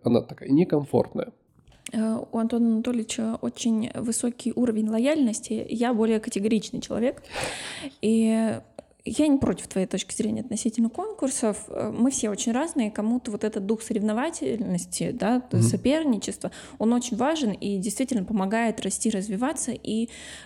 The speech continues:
Speaker 2: ам, самосовершенствоваться. То есть, м, там, даже через доказательство самому себе, что вот я в этом году, допустим, че-то не занял, а в следующем году вот я щас исправлю все свои косяки, которые там допустил,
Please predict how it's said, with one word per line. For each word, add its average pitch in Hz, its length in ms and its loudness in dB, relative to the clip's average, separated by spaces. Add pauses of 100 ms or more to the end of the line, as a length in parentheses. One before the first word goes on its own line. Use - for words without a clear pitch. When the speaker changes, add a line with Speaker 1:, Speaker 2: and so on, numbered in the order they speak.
(100)
Speaker 2:
ам, 190 960 0
самосовершенствоваться. 208 1160 -2
То 190 140 -4
есть, 190 200 -4
м, 185 160 -4
там, - 300 -6
даже 214 360 -2
через 208 260 2
доказательство 202 840 -2
самому 202 420 4
себе, 226 320 2
что 285 180 -4
вот 196 140 0
я 196 140 4
в 220 40 2
этом 196 240 0
году, 185 200 2
допустим, 180 440 -2
че-то 185 220 0
не 190 140 2
занял, 294 420 4 (300)
а 185 60 2
в 185 40 0
следующем 262 520 4
году 180 180 2
вот 190 220 2
я 196 220 4
щас - 300 -2
исправлю 190 400 0
все - 160 -2
свои 170 320 0 (300)
косяки, 202 500 2
которые 190 420 0
там 180 240 -2
допустил, 302 560 -2